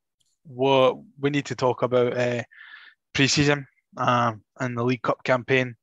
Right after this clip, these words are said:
I'm afraid, as disappointing as it was, um, Craig, were you expecting us to get, you know, four wins out of four?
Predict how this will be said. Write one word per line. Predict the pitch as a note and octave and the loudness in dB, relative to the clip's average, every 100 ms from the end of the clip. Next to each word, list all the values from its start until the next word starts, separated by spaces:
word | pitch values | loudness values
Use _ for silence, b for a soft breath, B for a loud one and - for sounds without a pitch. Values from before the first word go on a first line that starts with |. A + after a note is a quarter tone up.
| - | -10
I'm | C3+ | -6
afraid, | B2+ - C3+ B2+ - B B B B B B B B | -6 0 2 2 -4 B B B B B B B B
as | C3+ B2+ | -2 0
disappointing | C#3 - - C#3 C3+ | -2 -2 -4 -4 -4
as | B2+ | -6
it | B2 | -6
was, | B2+ C3 C3+ C#3 C#3+ - - - _ - | -2 0 4 2 2 -2 -6 -10 _ -6
um, | B2+ A#2+ A#2 A2+ A2 - _ _ _ - | -2 -2 -4 -10 -16 -20 _ _ _ -12
Craig, | - C3+ B2 - _ _ _ _ _ _ - | 0 0 0 -8 _ _ _ _ _ _ -6
were | B2+ | -2
you | B2 | -2
expecting | A#2+ - C#3 C3+ C3 | -4 -4 -4 -2 -6
us | B2 - | -6 -2
to | B2+ | 0
get, | B2 - _ _ _ _ _ _ _ - | 0 -2 _ _ _ _ _ _ _ -8
you | |
know, | C3 | -8
four | A#2+ - C3+ | -4 -2 0
wins | B2+ B2 | 0 -4
out | C3 | -8
of | - | -4
four? | D#3 | -4